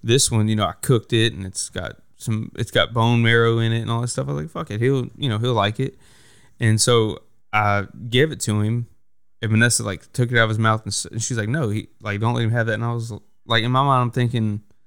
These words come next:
he can, he's thrown up, like, if it, if it's a problem for him, he's, he could throw it up. And also, it's so, it's so small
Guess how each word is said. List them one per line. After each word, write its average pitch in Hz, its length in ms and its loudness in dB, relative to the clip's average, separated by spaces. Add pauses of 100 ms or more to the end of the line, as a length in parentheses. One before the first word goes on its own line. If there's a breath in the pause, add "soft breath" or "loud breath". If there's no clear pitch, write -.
(680)
he 147 220 4
can, 147 300 4 (720)
he's 175 300 2
thrown 202 220 4
up, 175 140 0
like, 127 140 0
if 123 160 2
it, - 120 0
if 131 160 2
it's 202 120 0
a - 40 -4
problem 151 360 2
for 110 280 -2
him, 110 200 -4 (760)
he's, 139 380 4 (300)
he 139 200 4
could 123 160 -2
throw 131 300 4
it 113 60 6
up. 85 120 2
And 110 100 2
also, 139 260 2
it's - 120 4
so, 156 200 6 (140)
it's 120 180 4
so 165 320 4
small 127 720 0